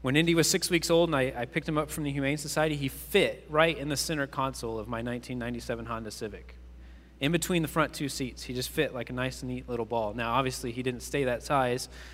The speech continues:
He grew up about eighty-five pounds of dog. And I'll say this about Indy.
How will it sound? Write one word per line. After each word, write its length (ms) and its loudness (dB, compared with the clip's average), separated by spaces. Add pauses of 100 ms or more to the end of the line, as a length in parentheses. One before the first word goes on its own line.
(200)
He 100 -4
grew 180 4
up 180 4
about 340 0
eighty-five 580 4
pounds 480 2
of 140 -4
dog. 440 2 (800)
And 100 4
I'll 100 8
say 200 6
this 200 4
about 200 6
Indy. 340 -4